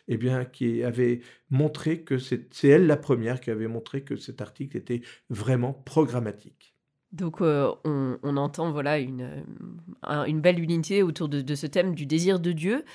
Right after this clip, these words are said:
Speaker 2: et des éléments pour aider à le comprendre. Alors, vous l'avez dit, euh, Lubac a été un temps controversé, il a même été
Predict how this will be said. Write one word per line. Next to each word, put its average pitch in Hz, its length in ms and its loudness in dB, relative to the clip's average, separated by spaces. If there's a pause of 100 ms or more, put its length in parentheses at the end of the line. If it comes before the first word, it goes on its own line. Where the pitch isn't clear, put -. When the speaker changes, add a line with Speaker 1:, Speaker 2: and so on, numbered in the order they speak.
(240)
Speaker 2:
et 143 220 -2
des 147 180 -2
éléments 165 260 2
pour 165 220 -4
aider 170 180 0
à 185 60 4
le 160 100 0
comprendre. 180 640 -4 (300)
Alors, 170 160 0
vous 175 100 -6
l'avez 208 220 0
dit, 254 240 -4
euh, 156 280 -2
Lubac 208 380 0
a 175 60 0
été 165 260 -4
un 156 140 0
temps 190 200 -4
controversé, 202 760 -6
il 175 160 -4
a 156 60 -2
même 160 180 -2
été 165 280 -6